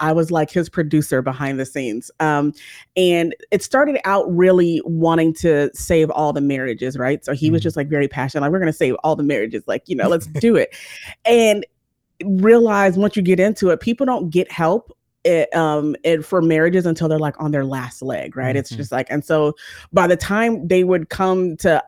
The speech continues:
Speaker 1: him or us, it would be, like, we're literally trying to, like, save a sinking ship, and by that point, like, too much
Speaker 2: Mm.
Speaker 1: water is in the boat.
Speaker 2: Yeah.
Speaker 1: And so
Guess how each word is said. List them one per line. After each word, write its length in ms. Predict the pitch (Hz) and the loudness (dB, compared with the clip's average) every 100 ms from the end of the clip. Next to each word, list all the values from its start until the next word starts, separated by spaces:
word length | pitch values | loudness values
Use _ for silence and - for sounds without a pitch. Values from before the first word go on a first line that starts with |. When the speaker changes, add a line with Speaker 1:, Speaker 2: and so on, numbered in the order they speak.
| _ | _
Speaker 1:
him 380 | - 175 190 180 | -6 -2 0 2
or 180 | 160 - | 0 -2
us, 320 | - 185 165 175 | 0 2 2 0
it 80 | |
would 140 | 180 170 | -2 0
be, 120 | 180 | 0
like, 340 | 165 156 151 | 2 2 0
we're 200 | - 175 | -2 -2
literally 440 | 170 180 175 160 156 | 0 2 2 2 0
trying 360 | - 160 147 | -2 -4 -2
to, 100 | 143 | -2
like, 260 | 143 135 127 - | -2 -2 -2 -8
save 320 | - 165 151 | -6 -2 -2
a 40 | 139 | -2
sinking 340 | - 139 135 | -6 -8 -8
ship, 260 | 127 135 113 | -6 -8 -6
and 160 | 139 135 | -4 -2
by 140 | 131 | -2
that 200 | 131 - | -2 -4
point, 200 | 151 - | -6 -4
like, 140 | 127 | -6
too 100 | 120 | -4
much 160 | 135 107 | -4 -4
Speaker 2:
Mm. 40 | |
Speaker 1:
water 220 | 110 95 131 | -4 -4 -4
is 120 | 127 | -4
in 80 | 131 | -4
the 60 | |
boat. 340 | 127 110 - - - | -2 -4 -6 -16 -12
Speaker 2:
Yeah. 280 | 127 113 107 - | -8 -6 -6 0
Speaker 1:
And 200 | 190 185 | 0 0
so 560 | - 190 175 185 185 | 2 4 4 4 2